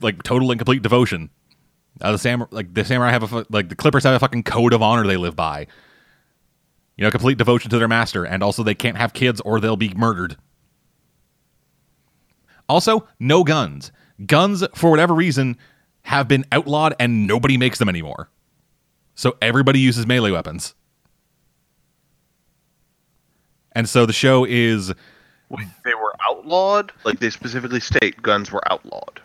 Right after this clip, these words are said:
Speaker 1: Uh, yeah, there,
Speaker 2: Or
Speaker 1: there's a,
Speaker 2: we just
Speaker 1: there's an
Speaker 2: don't know what happened.
Speaker 1: there's an intro in, there's an intro to the show with, um, narrated by M K on the first episode,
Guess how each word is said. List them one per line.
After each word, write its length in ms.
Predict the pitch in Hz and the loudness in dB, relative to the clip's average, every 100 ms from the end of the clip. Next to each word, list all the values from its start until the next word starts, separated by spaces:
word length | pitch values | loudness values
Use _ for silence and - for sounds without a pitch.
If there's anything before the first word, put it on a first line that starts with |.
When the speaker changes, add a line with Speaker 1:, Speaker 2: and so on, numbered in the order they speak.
| _ _ 127 | _ _ 0
Speaker 1:
Uh, 100 | 131 | 2
yeah, 140 | 135 | 4
there, 160 | 131 131 | 4 4
Speaker 2:
Or 40 | 135 | 2
Speaker 1:
there's 160 | 120 | 2
a, 140 | 123 113 | 2 2
Speaker 2:
we 40 | |
just 60 | 123 | 2
Speaker 1:
there's 160 | 117 | 0
an 60 | 117 | 0
Speaker 2:
don't 260 | 98 - | -2 -2
know 80 | 95 | -6
what 160 | 90 87 | -4 -4
happened. 340 | 87 - - 113 | -4 -6 -10 0
Speaker 1:
there's 200 | 143 139 | 0 2
an 60 | 131 | 0
intro 360 | 165 180 175 | 0 2 2
in, 220 | 156 147 135 | 2 -2 0
there's 180 | 131 | -2
an 60 | 131 | -2
intro 260 | 147 147 139 | -2 0 0
to 60 | |
the 80 | 117 | -2
show 260 | - 113 113 | 0 0 2
with, 240 | 107 101 | 0 -2
um, 420 | 104 95 92 90 | 0 0 0 -2
narrated 280 | 104 117 107 | 0 2 2
by 100 | 107 | 0
M 160 | 101 95 | -2 -4
K 380 | 92 87 90 | -4 -4 -4
on 80 | 90 | -6
the 80 | 92 | -4
first 180 | 101 95 | -2 -2
episode, 420 | 87 92 90 | -4 -4 -4